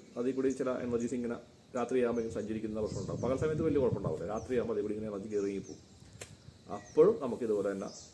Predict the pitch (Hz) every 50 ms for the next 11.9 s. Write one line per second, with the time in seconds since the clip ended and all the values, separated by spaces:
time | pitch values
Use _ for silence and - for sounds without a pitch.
0 | - - - - 104 104 101 98 104 107 95 - 95 95 - - 110 92 92 87
1 | 92 - - 92 87 82 82 80 78 - - - - - - - - - 127 143
2 | 139 139 147 156 190 240 453 - - - - - - - - - - - - -
3 | 147 147 147 - - - 143 104 95 - - - - - - - - - - 113
4 | 113 123 143 160 180 180 180 175 - - 151 139 135 139 135 135 139 139 135 135
5 | 131 127 127 - 127 117 110 - - 147 175 - - - - - - - - -
6 | - - - - - - - - - - - 117 110 107 104 107 101 98 107 110
7 | 92 101 104 95 107 101 90 80 73 - - - - - - - - - - -
8 | - - - - - - - - 113 127 139 135 147 147 147 147 143 123 139 135
9 | 143 143 143 139 139 143 143 139 139 143 - - - - - - - - - 131
10 | 123 123 117 113 110 90 - 107 160 165 147 - 147 - - - 143 143 143 147
11 | 139 135 127 127 127 127 120 120 123 120 117 101 101 120 113 107 104 107